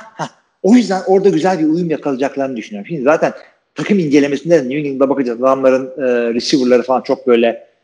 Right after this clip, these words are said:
e, Kansas City gibi değil. E, Cam Newton kısa paslarda, e,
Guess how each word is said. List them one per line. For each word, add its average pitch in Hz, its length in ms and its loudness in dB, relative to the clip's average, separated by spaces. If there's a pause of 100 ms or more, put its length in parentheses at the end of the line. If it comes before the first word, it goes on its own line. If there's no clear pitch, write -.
(160)
e, 110 400 -2
Kansas 123 380 -4
City - 120 -10
gibi 107 240 -4
değil. 120 280 0 (560)
E, 127 760 4 (380)
Cam 220 280 4
Newton 147 400 0
kısa 233 260 2
paslarda, 127 760 -2 (440)
e, 110 100 -12